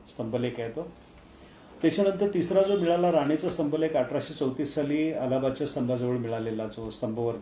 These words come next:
जो आहे तो. चौथा लौरिया आराराज स्तंभलेख जो आहे तो बिहारमधल्या चंपारण जिल्ह्यात अठराशे चौतीस साली मिळालाय.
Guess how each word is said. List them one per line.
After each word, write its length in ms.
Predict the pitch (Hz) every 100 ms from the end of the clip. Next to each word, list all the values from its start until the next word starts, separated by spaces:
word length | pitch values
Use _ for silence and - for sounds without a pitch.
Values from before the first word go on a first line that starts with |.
| 120
जो 60 |
आहे 220 | 107 - 101
तो. 260 | 143 - - - - - - - -
चौथा 320 | 160 160 190
लौरिया 440 | 175 156 175 185
आराराज 300 | 156 156 160
स्तंभलेख 420 | 156 147 135 143 143
जो 180 | 151
आहे 220 | 135 120 135
तो 120 | 139
बिहारमधल्या 640 | 127 117 135 131 131 135
चंपारण 480 | 131 110 127 127 139
जिल्ह्यात 280 | 123 123 131
अठराशे 360 | 123 117 123 131
चौतीस 380 | 120 107 117 -
साली 140 | 113
मिळालाय. 360 | 110 107 107